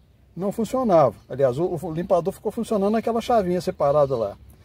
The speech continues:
Mas a seta não funcionava, porque ele tava sem alavanca. E eu precisava colocar essa alavanca no lugar,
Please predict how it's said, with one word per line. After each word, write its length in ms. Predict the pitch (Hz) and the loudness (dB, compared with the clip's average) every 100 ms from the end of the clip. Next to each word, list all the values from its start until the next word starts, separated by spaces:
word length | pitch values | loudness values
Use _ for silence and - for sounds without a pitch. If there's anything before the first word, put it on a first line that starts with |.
| - - - - | -20 -20 -18 -2
Mas 200 | 175 196 | 0 4
a 120 | 220 | 2
seta 280 | - 208 220 | 4 2 2
não 140 | 220 | -2
funcionava, 540 | 208 233 269 240 180 | -2 -4 0 4 6
porque 140 | 147 151 | 6 0
ele 100 | 165 | -2
tava 280 | - 165 180 | -2 -2 0
sem 140 | 190 | 0
alavanca. 640 | 202 226 190 160 123 - - - - - - - - - - | 0 0 2 0 -2 -8 -18 -20 -20 -20 -20 -20 -20 -20 -8
E 40 | |
eu 80 | 151 | -6
precisava 540 | 190 - 202 190 190 220 | -6 -8 4 6 6 2
colocar 380 | 220 220 190 202 | 4 4 4 4
essa 140 | - | 6
alavanca 440 | 202 160 135 170 | 6 6 4 0
no 140 | 147 135 | 0 0
lugar, 420 | 127 160 226 147 | 2 6 6 4